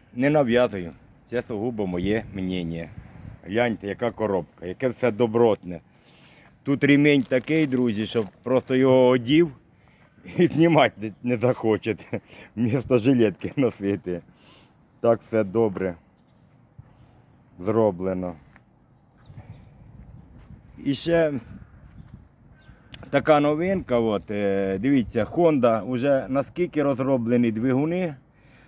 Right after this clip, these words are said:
що вроді там вношет ніяких не потрібно. Тобто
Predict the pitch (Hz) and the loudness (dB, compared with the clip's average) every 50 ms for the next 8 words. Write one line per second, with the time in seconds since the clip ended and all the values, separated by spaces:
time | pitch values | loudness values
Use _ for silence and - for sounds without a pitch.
0 | - _ _ - - 147 147 139 151 170 180 170 143 156 147 - 147 147 143 135 | -20 _ _ -8 -2 0 0 2 4 4 4 4 2 2 0 0 0 0 0 0
1 | 117 110 117 135 151 170 190 196 190 - - - 151 139 - _ _ _ - - | -2 -2 -2 -2 0 0 2 0 0 0 -2 -4 -4 -4 -6 _ _ _ -20 -20
2 | - _ _ _ _ _ _ - _ _ _ _ _ _ _ _ _ _ _ _ | -20 _ _ _ _ _ _ -20 _ _ _ _ _ _ _ _ _ _ _ _
3 | _ _ _ _ _ _ _ _ _ _ _ _ _ _ _ _ - - _ _ | _ _ _ _ _ _ _ _ _ _ _ _ _ _ _ _ -20 -20 _ _
4 | _ _ - - _ - 104 113 131 143 151 156 - 151 143 120 131 139 139 120 | _ _ -20 -20 _ -4 0 2 4 4 4 4 2 0 -6 -4 -2 -2 -4 -2
5 | - 147 147 - 156 147 127 95 98 104 104 - - 135 117 - _ - 104 98 | -4 -6 -4 -2 -2 -2 -2 -2 -2 -6 -6 -4 -6 -8 -8 -8 _ -4 -2 -2
6 | 98 90 | -2 -4